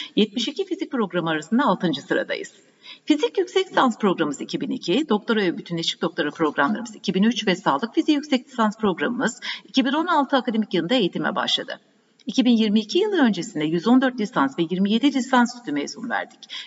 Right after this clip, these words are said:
ve bugün yetmiş sekiz öğrencimizle eğitime devam ediyoruz. Bölümümüz ayrıca kov Koğuş Amerika Birleşik Devletleri ile de uluslararası ortak lisans programını açtı. İki bin yirmi Ö S Y M kataloğunda yeni bir program olarak yer almayı başardık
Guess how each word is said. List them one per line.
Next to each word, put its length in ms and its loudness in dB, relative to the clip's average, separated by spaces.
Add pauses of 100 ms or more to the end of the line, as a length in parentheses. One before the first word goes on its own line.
ve 120 2
bugün 220 2
yetmiş 260 -2
sekiz 280 0
öğrencimizle 840 -2
eğitime 340 0
devam 320 2
ediyoruz. 460 -10 (600)
Bölümümüz 340 2
ayrıca 400 -4
kov 220 -6
Koğuş 280 -2
Amerika 360 2
Birleşik 360 -2
Devletleri 500 0
ile 200 -6
de 100 2
uluslararası 560 0
ortak 320 -4
lisans 340 0
programını 460 2
açtı. 340 -4 (380)
İki 200 2
bin 120 2
yirmi 260 4
Ö 100 2
S 120 -4
Y 100 2
M 140 0
kataloğunda 760 -2
yeni 280 4
bir 160 0
program 360 2
olarak 400 -2
yer 100 0
almayı 400 0
başardık 500 -2